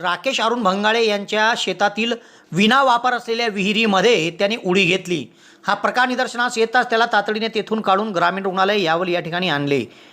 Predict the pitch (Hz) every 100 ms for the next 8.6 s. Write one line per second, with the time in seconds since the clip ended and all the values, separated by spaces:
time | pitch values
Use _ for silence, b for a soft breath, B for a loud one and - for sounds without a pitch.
0 | B B - 175 190 208 214 - _ -
1 | 190 226 220 196 214 214 226 240 196 220
2 | 180 117 135 151 - 202 214 214 185 180
3 | 185 196 214 160 180 185 180 185 180 180
4 | 156 160 180 165 185 214 185 185 185 175
5 | 208 196 160 190 156 160 185 - 147 165
6 | B B B 214 196 - 196 175 202 151
7 | 139 156 165 151 143 110 B B B -
8 | 196 202 190 196 202